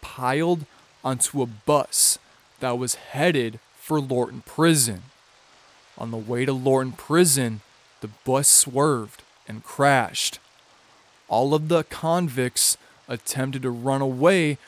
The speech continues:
from the authorities, but the escape, the escape, but the escape attempt didn't work.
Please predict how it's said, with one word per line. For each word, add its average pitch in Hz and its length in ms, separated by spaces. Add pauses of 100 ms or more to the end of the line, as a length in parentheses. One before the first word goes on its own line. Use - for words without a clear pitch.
(120)
from 127 220
the 120 120
authorities, 147 1000 (560)
but 135 200
the 135 120
escape, 165 520 (460)
the 143 80
escape, 139 540 (480)
but 143 160
the 139 140
escape - 520 (300)
attempt 127 640 (340)
didn't 127 380
work. 151 500